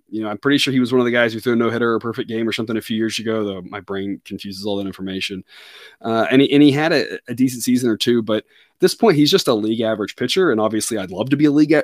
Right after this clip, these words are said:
just a league <laughs> average major league pitcher, but I have Zach Eflin as actually a pretty solid pitcher. I really like what the Rays have done with him. The underlying metrics are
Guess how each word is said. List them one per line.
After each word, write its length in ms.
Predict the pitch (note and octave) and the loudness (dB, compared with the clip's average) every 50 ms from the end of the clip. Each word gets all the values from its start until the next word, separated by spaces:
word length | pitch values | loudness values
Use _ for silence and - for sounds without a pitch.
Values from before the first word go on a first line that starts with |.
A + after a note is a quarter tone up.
| - C#3 | 0 0
just 340 | - - C#3 D#3 - - | 0 2 4 4 4 2
a 40 | E3+ | 6
league 220 | D#3 E3 D#3+ - - | 6 8 6 6 4
<laughs> 120 | - E5+ | 0 0
average 280 | E5 - G3 D3+ - D3+ C#3+ - | 4 6 6 6 6 4 4 4
major 180 | F#3+ C#3 D3+ D3 | 4 4 4 2
league 200 | D3 D3 D3 - | 0 0 -2 -2
pitcher, 360 | D#3+ D3+ - F3 E3+ D#3+ - - - - F#3 D3 - | -4 -4 -2 0 -2 -2 -2 -6 -14 -14 -16 -16 -2
but 140 | - D3+ D#3+ | 0 4 4
I 60 | E3 | 4
have 160 | G3+ C4 D4 | 4 4 0
Zach 240 | B3+ - G3 F#3+ - | 0 -2 -2 -2 0
Eflin 320 | B2+ B2+ C#3+ - A#3 E3+ B2+ | 0 -2 0 2 2 2 2
as 100 | A2+ - | 2 0
actually 320 | A#2+ - - - B3 A3+ | -2 -2 -2 -4 -4 -4
a 60 | - | -6
pretty 260 | - - E3 F3 G3+ | -6 -6 -6 -6 -6
solid 400 | G3+ - - F3 F3 F#3+ F3+ - | -6 -6 -4 -2 0 0 -2 -2
pitcher. 320 | - - - - - F#3 B2 | -2 -4 -4 -2 0 -2 0
I 100 | G#2+ A2 | 0 0
really 200 | B2 C#3 D3 C#3 | 0 0 -2 0
like 340 | A#2 A2 A#2 A#2 G#2+ - A2+ | 0 0 -2 -2 -4 -6 -8
what 100 | A2 - | -10 -8
the 80 | G#2 | -6
Rays 300 | G2 G#2 G#2+ G#2+ A2 - | -4 -2 -2 -2 -4 -4
have 100 | - G2 | -8 -10
done 240 | - G#2+ A2 A#2 A#2 | -10 -6 -4 -2 -2
with 140 | G#2+ G2+ - | -4 -4 -8
him. 320 | - - B2+ A#2 A2+ A2 | -12 -8 -6 -4 -4 -4
The 140 | G#2 G2 G#2+ | -4 -4 -2
underlying 320 | A#2 B2+ C3+ B2+ A2+ G#2+ | -2 0 0 0 0 0
metrics 400 | G#2+ A2+ A2+ - - G#2 - - - | -2 -4 -4 -4 -6 -6 -6 -6 -6
are 220 | - G#2+ G2 G2 | -6 -6 -6 -6